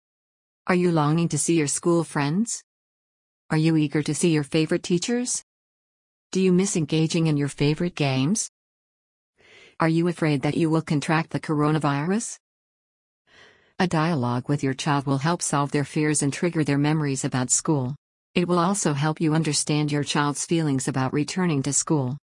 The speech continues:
You will know what your child feels about leaving the comfort of home to go back to a school's tight schedules. Based on your findings,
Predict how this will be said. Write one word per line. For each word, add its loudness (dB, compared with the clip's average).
You 4
will 4
know 2
what 0
your 0
child -2
feels 0
about 0
leaving 0
the -4
comfort 0
of -4
home 0
to -2
go 0
back 0
to 0
a 0
school's 2
tight -2
schedules. -2
Based 2
on 2
your 0
findings, 0